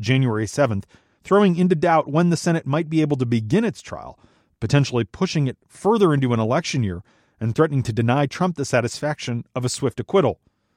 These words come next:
Pelosi's maneuver underscored her eagerness to maintain control over the process rather than turning over the reins to McConnell, who bragged earlier this week that he's working hand in glove with the White House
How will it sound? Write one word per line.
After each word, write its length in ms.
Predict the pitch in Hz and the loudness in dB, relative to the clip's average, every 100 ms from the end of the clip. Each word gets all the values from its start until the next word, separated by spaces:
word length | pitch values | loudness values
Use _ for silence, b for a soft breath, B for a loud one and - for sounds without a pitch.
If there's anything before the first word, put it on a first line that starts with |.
| _ _ _ _ _ | _ _ _ _ _
Pelosi's 400 | - 196 269 269 | 2 4 4 0
maneuver 400 | 190 151 156 156 | 2 2 0 -4
underscored 460 | 147 180 - 175 151 | -2 -2 -2 -4 -2
her 140 | 139 139 | -2 -4
eagerness 460 | 180 196 135 120 - | -8 -4 -2 -2 -2
to 80 | |
maintain 520 | 131 135 143 175 175 151 | -2 -2 0 0 0 -2
control 640 | - 135 - - 240 202 | 0 0 0 -4 0 2
over 120 | 127 | 0
the 80 | 123 | -2
process 480 | - 185 170 127 - b b b b | -2 0 0 0 -8 b b b b
rather 220 | 120 135 | 0 2
than 140 | 127 120 | 4 0
turning 280 | - 151 | 0 2
over 180 | 135 127 | 2 2
the 120 | 117 | 2
reins 400 | 120 151 135 127 | 4 4 4 0
to 100 | - | -2
McConnell, 400 | 123 - 170 120 - b - | -6 -2 -2 -2 -6 b 0
who 140 | 151 | 0
bragged 680 | 113 113 147 180 143 120 - | 0 0 2 4 2 0 -2
earlier 340 | 156 151 147 | 0 2 2
this 180 | 131 120 | 2 0
week 300 | 135 160 101 | 0 -2 -2
that 100 | 123 | -6
he's 160 | 147 123 | -4 -4
working 400 | 151 143 131 104 | -2 -2 -2 -4
hand 240 | 131 156 180 | -4 -2 0
in 100 | 180 | 0
glove 280 | 165 156 143 | 2 2 2
with 120 | - | -4
the 80 | 139 | 0
White 240 | 123 113 | 0 0
House 280 | 107 95 | -2 -6